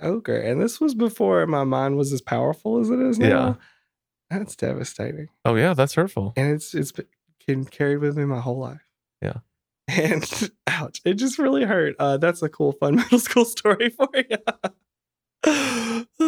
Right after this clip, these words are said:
Speaker 2: Well, we were talking about this last night of, of, of, like,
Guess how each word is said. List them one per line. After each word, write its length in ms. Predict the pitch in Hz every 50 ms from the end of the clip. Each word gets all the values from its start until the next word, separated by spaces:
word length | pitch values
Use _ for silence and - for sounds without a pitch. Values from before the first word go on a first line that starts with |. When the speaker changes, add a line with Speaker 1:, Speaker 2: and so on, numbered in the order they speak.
| 302 285 277 262 254 240 233 - _ _ -
Speaker 2:
Well, 120 | 170 170
we 100 | 190 208
were 60 | 202
talking 360 | 170 - 185 175 185 180 185 151
about 260 | 135 127 123 107 -
this 180 | 123 113 -
last 240 | 127 117 110 107 -
night 120 | 117 110 104
of, 160 | 101 104 107
of, 240 | - 110 104 95 -
of, 200 | 110 107 104 104
like, 320 | 101 98 98 95 - -